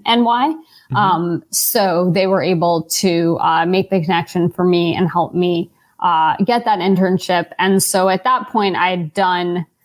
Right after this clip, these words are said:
Speaker 1: um, a few of these things, and it was kind of clear that the space that I had sort of made for myself, I think in both internships, was, uh, research related.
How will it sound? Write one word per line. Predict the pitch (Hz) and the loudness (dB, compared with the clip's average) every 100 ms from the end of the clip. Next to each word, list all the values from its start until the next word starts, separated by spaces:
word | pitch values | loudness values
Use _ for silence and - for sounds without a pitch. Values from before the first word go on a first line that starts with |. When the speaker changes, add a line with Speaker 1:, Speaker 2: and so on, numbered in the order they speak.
| _ - | _ -2
Speaker 1:
um, | 185 175 175 170 - - | 0 0 -2 -6 -8 -4
a | 226 | -4
few | - 240 | 0 0
of | 240 | 0
these | 208 208 208 | 2 0 0
things, | - 185 190 202 190 | -2 0 4 4 4
and | 180 | 0
it | - | 0
was | 196 185 | 0 0
kind | - 208 214 | -2 0 2
of | 214 214 | 0 -2
clear | - 208 196 202 202 | -4 0 2 4 2
that | 175 165 170 - | 0 -2 -4 -8
the | 170 160 185 165 | -8 -2 0 0
space | - - - 202 196 - | -2 -2 0 0 0 -2
that | 202 | 0
I | 170 180 | 0 0
had | 180 175 - | -2 -2 -2
sort | 208 190 | 0 0
of | 165 | 0
made | 175 175 | -4 -4
for | - | 0
myself, | 269 311 320 330 | 0 0 0 0
I | 285 | 0
think | 208 214 | 0 2
in | 196 190 | 2 2
both | 180 170 | 0 -2
internships, | 190 185 190 190 196 180 - _ - _ - | -4 -2 0 0 -2 -4 -10 _ -20 _ -2
was, | 185 196 190 190 175 - - | 0 2 2 2 0 -4 -2
uh, | 185 170 170 | 0 0 0
research | 165 190 175 226 233 262 | 0 0 2 0 -2 0
related. | 254 247 247 269 | 0 0 0 0